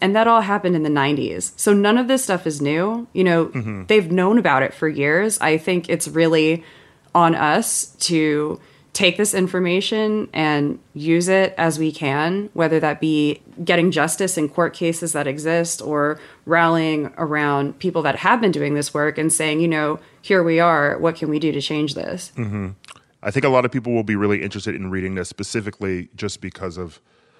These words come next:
Speaker 2: this entire pandemic, you know, in Los Angeles and, you know, the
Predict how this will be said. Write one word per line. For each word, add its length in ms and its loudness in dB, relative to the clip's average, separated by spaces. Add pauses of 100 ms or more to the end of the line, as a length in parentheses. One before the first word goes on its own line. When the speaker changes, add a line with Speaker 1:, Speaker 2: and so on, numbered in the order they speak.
(320)
Speaker 2:
this 180 -4
entire 440 -4
pandemic, 800 -6
you 160 -6
know, 160 -4
in 180 -8
Los 240 -6
Angeles 540 -8
and, 320 -12
you 120 -8
know, 160 -8
the 240 -12